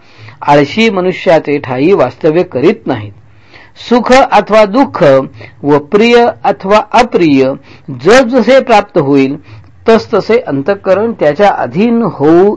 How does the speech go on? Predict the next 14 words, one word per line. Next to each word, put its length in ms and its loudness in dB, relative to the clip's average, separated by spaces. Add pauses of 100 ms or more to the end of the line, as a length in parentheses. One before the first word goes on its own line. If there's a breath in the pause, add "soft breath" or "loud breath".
न 400 0
देता 380 2
भोगले 340 0
पाहिजे. 520 -10 (1080 loud breath)
प्रत्येक 500 2
दिवशी 360 0
अज्ञ 320 0
मनुष्याला 760 2 (400 loud breath)
शोकाची 540 2
हजारो 680 2 (280 loud breath)
व 140 2
भीतीची 580 -4
शेकडो 560 2
कराने 540 2